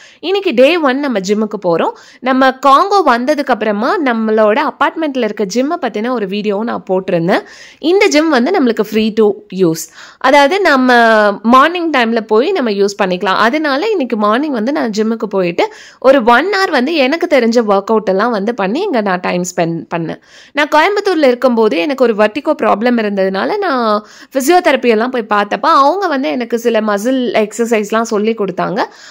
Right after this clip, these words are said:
அதை ஃபாலோ பண்ணி தான் நான் இங்க பண்றேன். So அப்பர் பாடி ஒர்க் அவுட்ஸ் தனியா பண்ணிட்டு and நம்ம லோவர் பாடிக்கும் நம்ம தனி எக்ஸர்சைஸ் வந்து பண்ணிக்கலாம். So ஏதாவது ஒரு எக்ஸர்சைஸ் எனக்கு இந்த கிளைமேட்டுக்கு நான் இந்த ஆப்பிரிக்காக்கு வந்ததுக்கு அப்புறமா சத்தியமா சொல்றேன் எனக்கு வேர்க்கவே இல்ல.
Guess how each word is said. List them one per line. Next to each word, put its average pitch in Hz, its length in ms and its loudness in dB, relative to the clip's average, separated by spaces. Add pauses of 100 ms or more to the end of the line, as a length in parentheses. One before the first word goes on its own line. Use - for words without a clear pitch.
(220)
அதை 226 240 4
ஃபாலோ 262 260 2 (100)
பண்ணி 208 260 0
தான் 294 160 -2
நான் 233 160 -2
இங்க 180 120 -4
பண்றேன். 170 380 -4 (320)
So 311 100 4
அப்பர் 285 400 2
பாடி 320 220 4
ஒர்க் 233 260 2
அவுட்ஸ் 233 220 -4
தனியா 214 380 0
பண்ணிட்டு 196 340 -4 (120)
and 294 180 -2
நம்ம 233 220 -2
லோவர் 240 340 4
பாடிக்கும் 208 400 0
நம்ம 403 220 -2
தனி 202 260 -2
எக்ஸர்சைஸ் 190 460 -8
வந்து 196 200 -6
பண்ணிக்கலாம். 170 440 -6 (280)
So 302 140 0 (220)
ஏதாவது 349 400 2
ஒரு 294 140 4
எக்ஸர்சைஸ் 247 520 -2
எனக்கு 220 260 -6
இந்த 285 300 -2 (100)
கிளைமேட்டுக்கு 269 640 -2
நான் 240 180 -2
இந்த 214 240 -2
ஆப்பிரிக்காக்கு 247 480 -2
வந்ததுக்கு 220 380 -2
அப்புறமா 208 280 -4 (460)
சத்தியமா 302 420 -2
சொல்றேன் 254 280 2
எனக்கு 226 280 -4
வேர்க்கவே 269 540 4
இல்ல. 233 240 -2